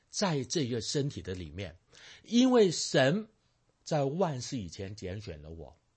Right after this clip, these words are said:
神不单单知道我的过去，神也知道我的将来。神对我的一生有一个最美好的旨意，不单单是对于我个人。如果这一生活着是要服侍神，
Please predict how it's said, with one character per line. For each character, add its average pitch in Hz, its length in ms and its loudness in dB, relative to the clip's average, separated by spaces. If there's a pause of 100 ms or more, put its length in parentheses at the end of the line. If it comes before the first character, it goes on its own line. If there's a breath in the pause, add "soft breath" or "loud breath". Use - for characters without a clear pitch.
(540 soft breath)
神 131 340 -2
不 170 140 -6
单 151 160 -4
单 147 200 -8
知 131 200 -12
道 107 140 -10
我 80 100 -10
的 87 100 -10
过 87 260 -6
去， 80 300 -16 (380 soft breath)
神 101 260 -6
也 95 160 -8
知 - 180 -12
道 98 140 -8
我 71 140 -16
的 85 100 -14
将 80 260 -12
来。 78 240 -16 (340 loud breath)
神 165 340 2
对 202 120 4
我 120 200 0
的 113 80 -4
一 175 260 -6
生 190 400 -4
有 107 180 -4
一 120 80 -4
个 135 120 -2
最 151 200 -2
美 110 200 -6
好 90 200 -10
的 82 120 -12
旨 - 180 -14
意， 85 300 -12 (340 soft breath)
不 170 100 -4
单 156 160 -2
单 151 160 -2
是 135 140 -8
对 120 220 -6
于 104 100 -4
我 85 240 -8
个 104 220 -6
人。 76 240 -14 (960 soft breath)
如 165 180 -2
果 143 220 0
这 175 140 -4
一 131 180 0
生 127 240 -4
活 101 220 -6
着 107 140 -6
是 117 180 -6
要 98 140 -4
服 85 220 -14
侍 90 200 -12
神， 78 200 -14